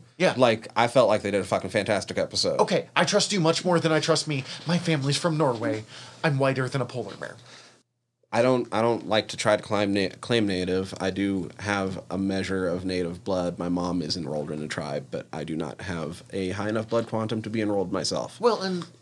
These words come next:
Speaker 1: as you said, you are indigenous.
Speaker 2: Yes, but I am mostly indigenous. Um, I thought they did a great job. The weird thing about this episode is that in order to comment on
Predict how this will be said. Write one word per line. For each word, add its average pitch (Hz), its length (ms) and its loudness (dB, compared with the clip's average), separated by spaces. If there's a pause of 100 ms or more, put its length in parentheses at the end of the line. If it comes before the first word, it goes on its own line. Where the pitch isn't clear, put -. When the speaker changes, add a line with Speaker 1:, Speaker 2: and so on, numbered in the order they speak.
(180)
Speaker 1:
as 147 140 -2
you 160 80 0
said, 110 220 -2
you 139 160 -4
are 135 200 -4
indigenous. 110 840 -4
Speaker 2:
Yes, 107 240 2
but 113 120 2
I 113 100 6
am 120 120 4
mostly 123 380 4
indigenous. 101 720 0 (480)
Um, 95 500 0 (760)
I 123 100 2
thought 165 120 4
they 139 100 4
did 127 120 4
a 117 60 2
great 117 240 4
job. 113 360 4
The 113 140 2
weird 147 360 4
thing 175 200 4
about 160 220 4
this 160 180 0
episode 151 720 2 (1040)
is 123 320 2
that 110 480 2 (320)
in 120 140 2
order 131 440 4
to 123 220 -2
comment 120 800 0 (260)
on 113 580 2